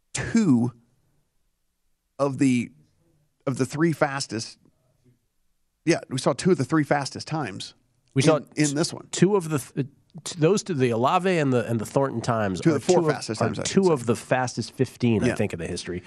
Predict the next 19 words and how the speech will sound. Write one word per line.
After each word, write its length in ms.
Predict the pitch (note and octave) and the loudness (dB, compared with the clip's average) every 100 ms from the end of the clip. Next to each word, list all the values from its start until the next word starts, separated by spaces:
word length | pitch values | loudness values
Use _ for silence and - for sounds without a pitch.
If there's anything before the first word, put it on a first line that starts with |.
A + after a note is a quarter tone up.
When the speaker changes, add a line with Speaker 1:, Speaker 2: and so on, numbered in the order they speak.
| - | -4
Speaker 2:
with 20 | C#3 | 0
Speaker 1:
Yes. 200 | C#3 G#2 | 0 2
Speaker 2:
Thornton's 280 | C3+ G#2+ - | 0 0 0
being 140 | G2 | 0
the 60 | F2 | 0
fastest 300 | - D#2+ D#3 | -4 -2 0
Speaker 1:
Thornton 280 | D#3+ D#3+ | 0 2
Speaker 2:
ever. 60 | C#3+ | 0
Speaker 1:
four 200 | D#3 D3+ | 2 2
two 200 | D3 D3+ | 4 2
one, 380 | B2 A2+ A#2 B2 | 4 0 -2 -4
then 160 | - A2+ | -4 -2
Ross 300 | G#2+ A#2+ C#3 | 0 0 0
at 100 | A2 | -2
four 180 | C#3+ C3+ | 0 0
two 180 | C#3 C3+ | 0 0
two, 400 | - G#2+ G#2+ C3 - | 2 0 0 -6 -6
Chris 220 | F#2+ | -4
Speaker 2:
Yeah. 60 | C3+ | -2